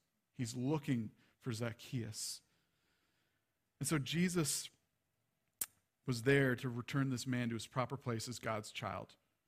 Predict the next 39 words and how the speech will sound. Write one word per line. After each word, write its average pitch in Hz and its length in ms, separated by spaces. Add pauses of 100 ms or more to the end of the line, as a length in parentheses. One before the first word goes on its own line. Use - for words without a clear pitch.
(240)
Jesus 165 360
has 151 120
come 160 300
looking 147 260
for 131 160
the 123 100
lost, 123 440
that 123 140
he 143 160
humbly, 180 580 (220)
he 156 120
kindly, 170 500
he 151 200
patiently, 156 560
he 139 140
continuously 147 760 (280)
pursues 151 800 (400)
us - 480 (340)
out 151 140
of 143 80
his 131 140
great 151 260
love 127 240
for 127 100
us 113 80
so 139 120
that 127 180
we 135 120
might 139 220
be 127 80
found. 123 460 (520)
And, 220 160
and 190 140
this 247 220
is 220 120
different 147 480
than 131 200
every 143 260
oth-, 143 160